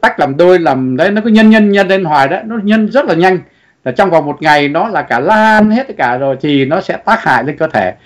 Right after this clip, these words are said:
rất là nặng nề. Nhưng mà nhờ đó nó ngăn chặn không có cho cái con, con, con, con siêu vi này nó sinh sản ra nữa đó, thì đương nhiên là nó sẽ bớt đi. Nó vẫn còn, nhưng mà cái, à, hiện nay đó, theo cái sự nghiên cứu thì nó giảm đi được, à,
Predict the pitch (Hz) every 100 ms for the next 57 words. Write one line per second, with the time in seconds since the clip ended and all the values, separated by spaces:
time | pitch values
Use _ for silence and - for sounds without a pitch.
0 | _ _ 127 240 127 127 117 117 110 _
1 | - _ _ - 190 180 156 156 147 143
2 | 139 190 190 202 196 196 180 170 - 185
3 | 180 220 190 185 180 180 196 196 196 185
4 | 175 175 170 175 170 170 165 170 165 165
5 | 160 160 156 165 160 160 135 120 117 135
6 | 165 196 175 143 101 143 156 165 214 233
7 | - - - 151 165 180 208 202 196 170
8 | 143 165 190 196 226 - 196 190 - _
9 | - 214 214 233 185 165 151 135 _ _
10 | - 180 190 165 160 151 190 220 233 202
11 | 170 139 160 175 202 214 240 - - 185
12 | 185 196 156 151 180 180 202 233 160 135
13 | 160 175 147 117 110 131 185 180 151 135
14 | 110 143 127 117